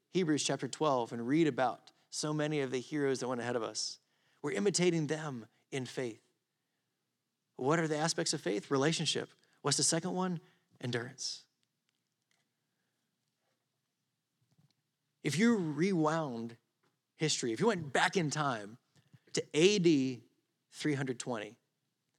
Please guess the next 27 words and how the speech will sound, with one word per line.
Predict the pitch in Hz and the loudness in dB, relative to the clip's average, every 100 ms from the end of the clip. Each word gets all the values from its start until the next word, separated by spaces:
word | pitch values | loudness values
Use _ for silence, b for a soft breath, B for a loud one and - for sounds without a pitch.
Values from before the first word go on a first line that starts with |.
| _ _ _ _ _ - | _ _ _ _ _ 2
Emperor | 185 175 214 202 185 175 - | 2 4 6 6 4 -2 0
Licinius | 147 - 185 151 110 - | 2 4 2 0 -2 -2
was | 117 | -2
on | 120 120 | -2 -4
the | 110 | -6
throne. | 135 113 107 - _ _ _ b b b b b | -6 -6 -8 -18 _ _ _ b b b b b
And | 165 | 4
Emperor | 285 254 240 202 190 - | 6 6 6 6 2 0
Licinius | 160 - 208 143 120 | 2 4 4 2 0
had | 143 | 2
spent | - - 156 | 0 0 -6
four | - - 233 | -4 2 4
years | 233 185 156 156 | 6 6 6 2
up | 175 | -2
until | 180 | 0
this | 175 160 | 0 0
point | - 127 131 - - b b b | 0 -2 -2 -8 -20 b b b
persecuting | 190 214 214 202 180 151 | 6 6 4 2 0 0
Christians, | 180 - 117 113 | 0 0 -2 -4
killing | - - 185 170 | -4 0 2 2
thousands. | 127 139 131 - - - B B B | 0 -2 -2 -6 -10 -12 B B B
And | 160 | 4
he | 185 | 6
made | 175 226 285 240 | 8 8 6 6
this | 233 | 4
decree | - 226 - 233 226 123 110 B B | 4 0 0 2 2 2 -2 B B
that | - | -2